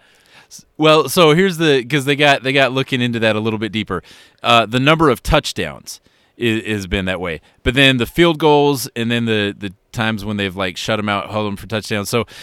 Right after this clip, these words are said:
'cause I think the claim initially was, like, B Y U would s-, or B Y U, Utah would still be bowl eligible even if the offense hadn't scored all year. And it's clo-,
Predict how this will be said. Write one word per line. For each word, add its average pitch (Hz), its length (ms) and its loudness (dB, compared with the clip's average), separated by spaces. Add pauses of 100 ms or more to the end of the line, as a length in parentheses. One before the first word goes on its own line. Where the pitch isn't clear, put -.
'cause 170 120 2
I 165 80 4
think 240 240 -2
the 180 100 -2
claim 156 400 0
initially 131 400 -2
was, 110 360 0
like, 107 320 -2
B 135 120 -2
Y 139 120 0
U 127 120 -2
would 107 180 -6
s-, - 80 -12
or 113 360 -2
B 98 100 -14
Y 87 120 -12
U, 87 240 -12 (100)
Utah 151 320 4
would 117 120 2
still 190 200 6
be 131 140 4
bowl 117 340 2
eligible 95 640 -2 (320)
even 139 220 0
if 120 80 0
the 120 120 2
offense 113 320 2
hadn't 104 260 -2
scored 107 260 -2
all 98 140 0
year. 90 220 -4 (260)
And 110 120 -4
it's 110 120 -2
clo-, 131 140 2